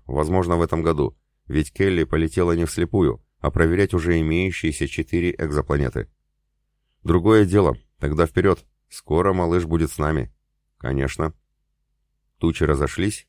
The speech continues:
появилось солнышко. Настроение улучшилось, и они летели, болтая о пустяках. Берг произвел посадку людей на все корабли и полностью заполнил тяжелый крейсер. Всего поместилось триста пятьдесят тысяч.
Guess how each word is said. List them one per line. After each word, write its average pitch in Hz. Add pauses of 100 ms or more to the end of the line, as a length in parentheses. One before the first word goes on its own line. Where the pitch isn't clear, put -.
появилось 73
солнышко. 65 (520)
Настроение 95
улучшилось, 90 (100)
и 78
они 90
летели, 98
болтая 76
о -
пустяках. - (1040)
Берг 78
произвел 92
посадку 90
людей 87
на 87
все 82
корабли 80
и 62
полностью 90
заполнил 87
тяжелый 80
крейсер. 71 (360)
Всего 95
поместилось 98
триста 101
пятьдесят 80
тысяч. -